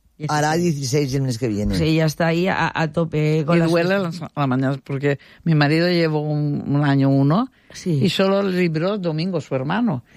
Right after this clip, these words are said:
Speaker 4: Y le tuve que poner pomadas y todo.
Speaker 3: No me digas. Es que claro, eso pesa, ¿no?
Speaker 4: Sí.
Speaker 2: Ahora pesa
Speaker 4: Duele.
Speaker 2: menos porque don, se cambiaron las andas.
Speaker 3: Antes pesaban más.
Speaker 2: Eran de
Speaker 4: Más.
Speaker 2: madera.
Speaker 3: ¿Y
Speaker 4: Era,
Speaker 3: ahora?
Speaker 4: y, y
Speaker 2: Ahora
Speaker 4: eran
Speaker 2: también
Speaker 4: menos.
Speaker 2: pesan, ¿eh?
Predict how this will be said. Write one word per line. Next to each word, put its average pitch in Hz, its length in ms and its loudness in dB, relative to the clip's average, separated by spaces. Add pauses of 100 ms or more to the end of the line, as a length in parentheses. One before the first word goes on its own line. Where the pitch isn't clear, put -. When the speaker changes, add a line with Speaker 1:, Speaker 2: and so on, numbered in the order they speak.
(220)
Speaker 4:
Y 190 200 2
le 165 120 2
tuve 185 280 0
que 202 120 -2
poner 170 560 0 (280)
pomadas 165 500 2
y 202 80 2
todo. 151 380 0
Speaker 3:
No 208 120 0
me 214 160 -2
digas. 160 280 -6
Es 185 120 -6
que 220 60 -4
claro, 202 220 0
eso 190 180 -2
pesa, 170 320 0
¿no? 185 320 2
Speaker 4:
Sí. 135 80 -2 (280)
Speaker 2:
Ahora 202 200 2
pesa 208 240 0
Speaker 4:
Duele. 170 140 2
Speaker 2:
menos 170 180 0
porque 156 260 -2
don, 139 300 0 (240)
se - 180 -2
cambiaron 139 500 0
las 131 160 0
andas. 82 540 -6 (320)
Speaker 3:
Antes 185 300 -2
pesaban 220 380 2
más. 175 200 0
Speaker 2:
Eran 143 180 4
de 123 40 4 (100)
Speaker 4:
Más. - 20 2
Speaker 2:
madera. 95 520 -4 (120)
Speaker 3:
¿Y 208 80 0
Speaker 4:
Era, 165 120 4
Speaker 3:
ahora? - 180 -6 (240)
Speaker 4:
y, 208 100 2
y - 20 4
Speaker 2:
Ahora 185 140 0 (300)
Speaker 4:
eran 202 60 -4
Speaker 2:
también 180 260 0
Speaker 4:
menos. 165 120 0
Speaker 2:
pesan, 135 320 -4
¿eh? 151 240 -4